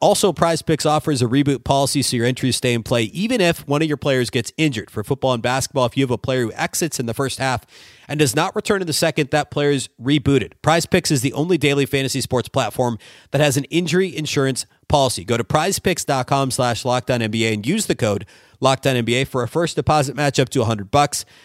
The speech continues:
Again, that's prizepicks dot com slash locked on N B A code,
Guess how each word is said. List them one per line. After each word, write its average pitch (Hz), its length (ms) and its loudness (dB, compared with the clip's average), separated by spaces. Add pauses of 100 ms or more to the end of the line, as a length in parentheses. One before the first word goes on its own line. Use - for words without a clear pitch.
(160)
Again, 135 260 0
that's 131 220 -2
prizepicks 208 600 -2
dot 165 220 0
com 117 240 0
slash 117 340 -4
locked 123 280 -2
on 131 100 0
N 123 80 -2
B 110 140 -2
A 104 120 -2
code, 139 540 2